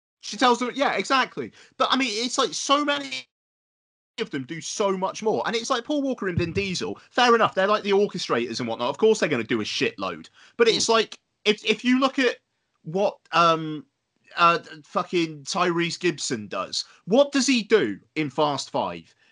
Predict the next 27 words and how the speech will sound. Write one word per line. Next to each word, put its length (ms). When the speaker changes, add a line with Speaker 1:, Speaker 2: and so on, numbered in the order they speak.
Speaker 1:
He 460
does 300
the 420
ever 180
so 160
slight 320
edge 300
of 180
gay 180
panic, 380
as 100
you 140
guys 260
said 300
in, 240
in, 300
in 180
that 200
show 360
scene, 640
where 420
he 100
get, 300
he 320
gets 280
the 100
fucking 540